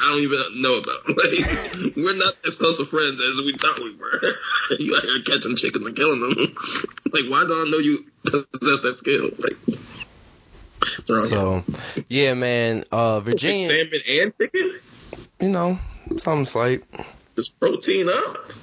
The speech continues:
Speaker 2: Something
Speaker 1: You
Speaker 2: slight.
Speaker 1: gonna bulk up for the winter?
Speaker 2: Something slight. Um,
Speaker 1: Okay.
Speaker 2: but yeah, what's crazy, like, D C is fine, Maryland's fine,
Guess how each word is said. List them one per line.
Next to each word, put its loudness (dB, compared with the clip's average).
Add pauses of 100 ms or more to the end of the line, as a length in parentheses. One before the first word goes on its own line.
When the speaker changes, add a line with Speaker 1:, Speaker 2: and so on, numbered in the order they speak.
(420)
Speaker 2:
Something 0
Speaker 1:
You 4
Speaker 2:
slight. 4
Speaker 1:
gonna -2
bulk 2
up 0
for -18
the -4
winter? -2 (120)
Speaker 2:
Something 0
slight. -2 (440)
Um, 0 (680)
Speaker 1:
Okay. 2 (1600)
Speaker 2:
but 2
yeah, 2
what's 0
crazy, 0
like, 2
D 2
C 2
is 2
fine, 0
Maryland's 2
fine, 0